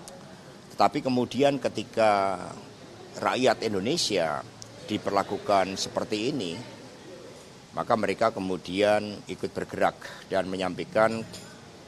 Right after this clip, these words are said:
banyak informasi berharga kepada saya. Apa informasinya, itu rahasia. Sehingga nanti akan kami gunakan, ya, di dalam proses menegakkan kebenaran.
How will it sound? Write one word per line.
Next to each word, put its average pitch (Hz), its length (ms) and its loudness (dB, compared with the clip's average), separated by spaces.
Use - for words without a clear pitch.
banyak 98 300 2
informasi 101 760 0
berharga 90 560 0
kepada 95 400 0
saya. 80 300 -6
Apa 95 180 0
informasinya, 95 960 0
itu 104 240 -4
rahasia. 78 480 -8
Sehingga 92 240 -2
nanti 82 240 -2
akan 92 540 0
kami 82 580 -4
gunakan, 92 760 0
ya, 80 100 -4
di 80 160 -10
dalam 87 300 0
proses - 720 2
menegakkan 110 800 -2
kebenaran. 92 560 -4